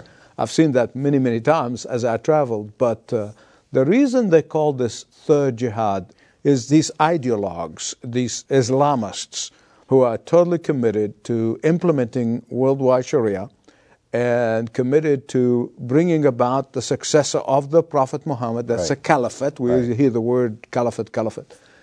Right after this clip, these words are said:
Speaker 1: And they're not the vast majority of Muslims. They're a
Speaker 2: Right.
Speaker 1: small minority, but they're very vocal, very active in every country, and they have various strategies. So let's go back to the third jihad. Why is it the third?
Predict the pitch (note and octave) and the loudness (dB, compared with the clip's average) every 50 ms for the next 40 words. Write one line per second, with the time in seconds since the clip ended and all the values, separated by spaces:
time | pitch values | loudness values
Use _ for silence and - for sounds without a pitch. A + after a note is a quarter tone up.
0 | _ _ _ _ _ _ _ - C#3 C3+ C3+ E3 E3 E3 D#3 E3+ F#3+ G#3+ A#3+ B3 | _ _ _ _ _ _ _ -6 -2 4 6 6 6 6 4 2 2 2 2 0
1 | F#3+ F3+ F#3 D#3 D#3+ D#3 E3 D#3 - - D3 C#3+ C3 D#3 F3 F#3+ G#3+ G3+ - D3 | 0 -2 -2 2 2 2 2 2 -2 -4 -4 -2 2 4 4 4 4 2 0 -2
2 | A#2 G#2 G2+ G2 E2+ - - - - A2 A2+ - - - - - - - E3+ F#3 | -2 -2 -2 -6 -10 -12 -14 -12 -12 -10 -4 0 2 2 2 0 0 0 2 2
3 | G#3+ A#3 A3 G#3+ G#3 G3+ G#3 G#3+ G3+ E3+ - C3+ A#2 A2 A#2+ A#2 A#2+ B2 A#2 A2+ | 4 4 2 2 2 2 4 4 2 2 0 -2 -2 -2 -2 -2 -2 -2 -2 -2
4 | G#2+ G#2+ A#2+ D#3 D#3+ C#3+ B2+ G#2+ G#2 A2 C#3+ E3 G3 G3 - A3+ A3 A3+ - _ | -2 0 4 4 6 6 4 2 0 2 2 4 4 2 2 0 -2 -2 -4 _
5 | _ _ _ _ _ _ _ - A2 G2 A#2 B2 A#2 B2 - - C#3+ E3 F3+ - | _ _ _ _ _ _ _ -14 -4 0 2 2 2 2 0 0 0 0 0 -2
6 | - _ - G#3 F#3+ D3 D3 C3+ A#2 A#2 - - B2+ A#2+ A#2+ A#2 A2 G#2+ - - | -4 _ 2 2 2 2 0 -2 -2 -2 0 0 0 0 0 -2 -8 -4 -2 -2
7 | F3+ F#3 F3 - G3 F#3+ F#3+ F#3+ - _ _ _ _ _ _ _ _ _ _ _ | -2 -2 0 0 0 0 0 -2 -6 _ _ _ _ _ _ _ _ _ _ _
8 | _ - C#3+ C#3+ D3 D#3 D3 C#3+ C#3+ C#3 C#3 C3+ A#2 C#3 C#3 C#3 B2+ C3 C#3 C#3+ | _ -2 0 2 4 4 2 2 2 0 -2 0 2 2 2 2 2 0 0 0
9 | C#3 C3+ C3 A2+ - - C#3 B2+ C3+ D3 D3+ D3 C#3+ C3+ B2 - - - D3+ C#3 | 0 -2 -2 -6 -10 -10 -2 2 4 6 6 6 4 2 0 -2 -2 0 2 2
10 | A2+ A2+ G#2+ G2+ - A#2 - - - - - - _ _ _ _ _ _ _ _ | 2 0 -4 -4 -6 -10 -14 -12 -10 -10 -10 -10 _ _ _ _ _ _ _ _
11 | _ _ _ _ _ - - D#3+ C#3+ C3 C3 C3 - _ _ _ _ _ _ _ | _ _ _ _ _ -2 2 4 4 4 2 0 -6 _ _ _ _ _ _ _
12 | D#3 F3 G3 F#3+ - - F3+ D#3+ D#3+ D#3+ D#3+ D#3+ - - C#3 C3 A#2+ - - E3+ | 0 2 2 2 4 4 4 4 4 2 0 0 -2 -2 0 0 2 4 6 6
13 | E3 D3 A#2 B2 B2+ B2 G#2+ A2+ A#2+ D3+ F3+ G3 G3+ G3 D#3+ D3+ D3+ B2+ A#2 B2 | 6 6 4 0 -4 -4 -4 0 2 4 4 6 4 2 2 0 -2 -2 -2 -2
14 | - - D#3+ C#3 A2+ G2 F#2 | 0 2 4 4 4 2 -2